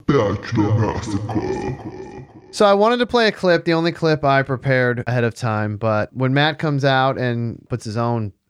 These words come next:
Speaker 2: ass in the hot seat, Chris hits him with this.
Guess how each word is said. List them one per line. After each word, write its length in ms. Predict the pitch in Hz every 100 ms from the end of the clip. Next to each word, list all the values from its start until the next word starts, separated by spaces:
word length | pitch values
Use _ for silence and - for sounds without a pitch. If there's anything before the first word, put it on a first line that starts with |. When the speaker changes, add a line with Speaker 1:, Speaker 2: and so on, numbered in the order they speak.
| 104
Speaker 2:
ass 320 | 104 104 107
in 80 | 104
the 80 |
hot 200 | 101 107
seat, 440 | - 113 110 120 _
Chris 540 | - 160 156 - - _ -
hits 280 | 139 135
him 100 | 127
with 180 | 113 - _ 110
this. 540 | 98 73 - - -